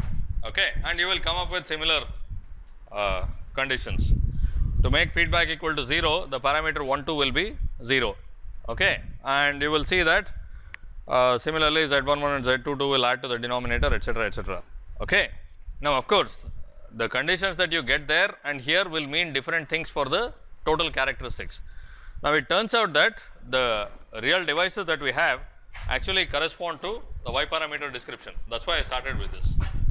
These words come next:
okay? But let's say, I mean, you could think of, uh, inventing a new device which corresponds to the desirable Z parameter characteristics.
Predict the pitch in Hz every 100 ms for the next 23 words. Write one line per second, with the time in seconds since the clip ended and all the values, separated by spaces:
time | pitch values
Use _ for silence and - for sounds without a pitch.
0 | - - 196 - - - - - 127 135
1 | - 127 135 180 170 143 - - - -
2 | 131 135 - - 127 151 156 160 147 -
3 | 139 120 113 127 147 151 151 143 139 147
4 | 139 151 147 139 - 135 139 - 147 127
5 | 170 196 160 127 120 123 147 143 139 131
6 | 107 110 120 123 139 131 127 113 113 110
7 | 110 - 147 -